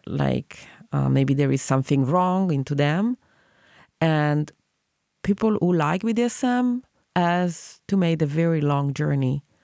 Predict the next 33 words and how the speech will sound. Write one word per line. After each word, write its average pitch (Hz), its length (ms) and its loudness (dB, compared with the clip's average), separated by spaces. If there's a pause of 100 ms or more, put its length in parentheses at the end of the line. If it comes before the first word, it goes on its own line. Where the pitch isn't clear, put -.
(380)
to 156 100 0
accept - 640 -2
themselves, 143 800 0 (580)
to 156 100 2
accept 135 420 0
they 131 180 2
like 131 400 0
this, - 380 -6 (320)
because 165 440 2
otherwise 160 480 2
they 202 100 2
judge 147 300 -2
them, 139 240 0
themselves 147 760 0 (400)
as 156 720 -2 (140)
the 156 140 0
judgment 147 420 0
come 131 220 0
from 131 200 0
outside. 139 600 -2 (540)
So 147 400 0
a - 20 2
lot 147 180 0
of 147 120 -2
people 151 340 0
think 147 240 -2
about 143 240 0
themselves, 139 460 0
"Okay, 147 420 0
I'm 147 180 0
a 147 60 -2
complicated 160 680 0
person. 190 760 0